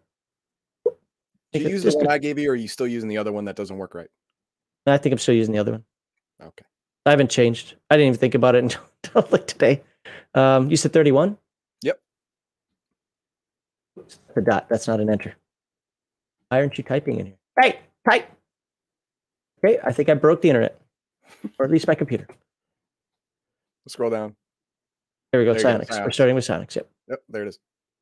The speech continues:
Speaker 2: Okay, I'll make that a little
Speaker 1: And bigger.
Speaker 2: bigger, and then, boop. All right, for segment one today, we are gonna talk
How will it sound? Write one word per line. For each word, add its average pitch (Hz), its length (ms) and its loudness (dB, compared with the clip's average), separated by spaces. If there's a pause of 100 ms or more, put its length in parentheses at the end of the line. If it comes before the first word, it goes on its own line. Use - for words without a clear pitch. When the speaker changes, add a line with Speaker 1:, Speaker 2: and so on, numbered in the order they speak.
(260)
Speaker 2:
Okay, 196 460 4
I'll 151 160 4
make 147 160 2
that - 80 2
a 143 80 4
little 160 100 2
Speaker 1:
And - 120 -8
bigger. 240 240 4
Speaker 2:
bigger, 233 100 6 (280)
and 180 220 2
then, 233 400 4 (720)
boop. 494 160 0 (2750)
All 160 140 4
right, 185 340 2
for 185 80 2
segment 196 520 2
one 202 240 2
today, 220 380 2
we 240 140 2
are 214 80 4
gonna 202 220 2
talk 240 420 0